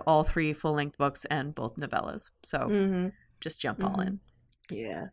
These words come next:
Speaker 1: All right. What else you got?
Speaker 2: Oh, uh, one I'll do relatively quickly because the, um, it, it's pretty straightforward bit of mistaken identity is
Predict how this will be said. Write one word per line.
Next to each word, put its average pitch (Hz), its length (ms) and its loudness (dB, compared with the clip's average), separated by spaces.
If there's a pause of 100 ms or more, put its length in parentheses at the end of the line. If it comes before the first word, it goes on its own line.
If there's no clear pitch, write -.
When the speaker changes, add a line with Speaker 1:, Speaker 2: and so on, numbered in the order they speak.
(560)
Speaker 1:
All 202 100 12
right. 180 220 12 (180)
What 190 140 10
else 180 180 10
you 175 80 4
got? 139 280 8 (580)
Speaker 2:
Oh, - 260 0 (180)
uh, 226 180 12
one 226 340 10
I'll 254 140 10
do 202 460 12
relatively 208 480 8
quickly 180 760 4
because 180 580 6
the, 165 480 6 (680)
um, 170 580 6
it, 175 240 2 (240)
it's - 220 2
pretty 180 320 8
straightforward 165 1080 6 (560)
bit 170 360 6
of 160 320 4
mistaken 180 480 4
identity 165 760 6
is 151 380 8